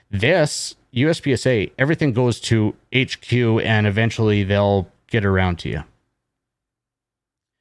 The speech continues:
So, um, yeah, Richard, they care more about money and perceived power th-, than why they're actually there for the members and for the sport. Absolutely, hundred percent.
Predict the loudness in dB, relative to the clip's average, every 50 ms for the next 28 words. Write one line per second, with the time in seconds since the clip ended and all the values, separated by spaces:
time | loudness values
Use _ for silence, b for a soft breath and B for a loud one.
0 | _ _ _ _ _ _ _ _ _ _ _ _ _ _ _ _ _ _ _ _
1 | _ _ _ _ _ _ _ -20 -6 -2 0 2 2 2 0 -4 -6 _ _ _
2 | _ _ _ _ _ _ _ _ _ 0 2 2 4 4 2 2 2 0 -2 -6
3 | _ _ _ -2 0 2 2 0 2 2 0 2 2 0 0 0 0 0 0 2
4 | 2 2 2 2 2 2 2 2 2 2 0 0 0 -2 -4 -4 -8 -4 -4 -4
5 | -4 -2 0 0 2 2 2 2 2 0 -2 -4 -4 -2 0 0 0 -2 -8 -12
6 | -12 -10 -8 -4 -2 0 0 2 2 2 2 2 2 2 2 2 2 2 2 2
7 | 0 0 -2 -2 0 0 0 2 2 2 0 -2 -2 -2 -2 0 0 0 0 0
8 | 0 -2 -2 -2 -4 -4 -6 -6 -6 -6 -6 -8 -8 -10 -10 -10 _ -2 2 2
9 | 2 0 0 -2 -2 0 0 0 -2 -4 -10 _ _ _ _ -2 0 0 0 0
10 | 0 0 0 0 2 2 2 0 0 0 -4 -2 -2 -2 -2 -4 -6 -14 -20